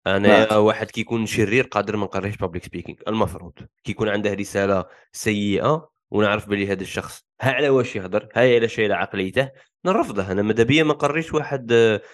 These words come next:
Speaker 1: بابليك سبيكينغ وغادي، آه، يبدا بارع في اقناع الناس بالوهم، راك فاهم؟ ما هذه من الناحيه
Speaker 2: نعم.
Speaker 1: الاخلاقيه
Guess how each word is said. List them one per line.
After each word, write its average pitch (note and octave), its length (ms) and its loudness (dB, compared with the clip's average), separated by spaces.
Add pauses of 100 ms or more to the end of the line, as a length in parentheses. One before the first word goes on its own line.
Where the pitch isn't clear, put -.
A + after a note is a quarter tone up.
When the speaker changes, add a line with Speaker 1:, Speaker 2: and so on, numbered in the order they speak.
(140)
Speaker 1:
بابليك G#2 280 -2
سبيكينغ A#2+ 520 -2
وغادي، G2+ 540 2
آه، F#2 120 -6 (440)
يبدا G#2 280 2
بارع A#2 420 6
في A2+ 240 -2
اقناع G#2 300 -2
الناس G#2+ 260 -2
بالوهم، F#2 420 -8 (180)
راك - 80 -12
فاهم؟ G2+ 320 -2 (240)
ما G#2+ 120 2
هذه C#3 260 0
من D#3+ 60 -4
الناحيه D#3 180 4
Speaker 2:
نعم. D3 100 4
Speaker 1:
الاخلاقيه D3 600 -2